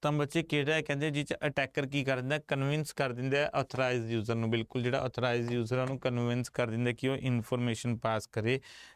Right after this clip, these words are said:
ਹੈ ਨਾ। ਤਾਂ ਉਹਨੂੰ ਕੀ ਕਹਿੰਦੇ ਆ ਪਿਆਰੇ ਬੱਚੋ? ਹਾਂਜੀ, ਡੰਪਰ ਡਰਾਈਵਿੰਗ ਕਹਿੰਦੇ ਆ, ਰਿਵਰਸ ਸੋਸ਼ਲ ਇੰਜੀਨੀਅਰਿੰਗ ਕਹਿੰਦੇ ਆ, ਸ਼ਾਊਲਡਰ ਸਰਫਿੰਗ ਕਹਿੰਦੇ ਆ ਜਾਂ ਸੋਸ਼ਲ ਇੰਜੀਨੀਅਰਿੰਗ ਕਹਿੰਦੇ ਆ।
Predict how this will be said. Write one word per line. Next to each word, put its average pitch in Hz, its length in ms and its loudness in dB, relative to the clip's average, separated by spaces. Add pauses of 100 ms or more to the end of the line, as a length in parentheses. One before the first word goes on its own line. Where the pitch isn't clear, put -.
ਹੈ 117 60 2
ਨਾ। 135 180 0 (300)
ਤਾਂ 135 140 4
ਉਹਨੂੰ 147 200 0
ਕੀ 127 200 0
ਕਹਿੰਦੇ 120 280 0
ਆ 131 60 2
ਪਿਆਰੇ 120 280 0
ਬੱਚੋ? 123 460 0 (460)
ਹਾਂਜੀ, 123 260 2 (120)
ਡੰਪਰ 123 440 0 (400)
ਡਰਾਈਵਿੰਗ 123 520 2
ਕਹਿੰਦੇ 123 340 0
ਆ, 131 80 2
ਰਿਵਰਸ 120 540 0 (300)
ਸੋਸ਼ਲ 123 420 0
ਇੰਜੀਨੀਅਰਿੰਗ 127 440 0
ਕਹਿੰਦੇ 123 320 0
ਆ, 139 60 2
ਸ਼ਾਊਲਡਰ 117 520 0
ਸਰਫਿੰਗ 123 460 -2
ਕਹਿੰਦੇ 123 300 0
ਆ 127 60 0
ਜਾਂ 127 180 2
ਸੋਸ਼ਲ 127 460 0
ਇੰਜੀਨੀਅਰਿੰਗ 117 600 2
ਕਹਿੰਦੇ 107 340 2
ਆ। 98 60 0